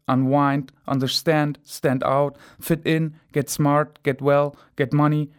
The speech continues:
and simply live, wie es in dem Prospekt heißt, weil es mit Leben nur noch wenig zu tun hat. Wir werden uns nicht auf diese Technologien verlassen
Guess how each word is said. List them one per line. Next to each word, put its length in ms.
and 160
simply 340
live, 400
wie 140
es 140
in 80
dem 120
Prospekt 480
heißt, 380
weil 140
es 120
mit 160
Leben 480
nur 140
noch 140
wenig 280
zu 140
tun 260
hat. 220
Wir 160
werden 220
uns 220
nicht 300
auf 140
diese 240
Technologien 640
verlassen 580